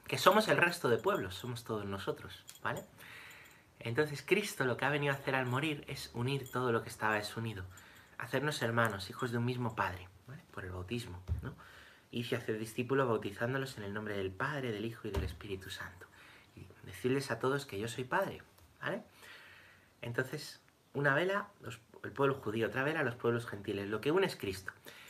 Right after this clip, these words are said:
Pues en nuestras divisiones, como las de Ucrania,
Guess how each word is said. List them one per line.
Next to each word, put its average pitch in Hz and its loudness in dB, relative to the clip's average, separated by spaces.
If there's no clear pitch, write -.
Pues - 0
en 135 4
nuestras 135 2
divisiones, 139 4
como 127 0
las 123 2
de 123 4
Ucrania, 117 2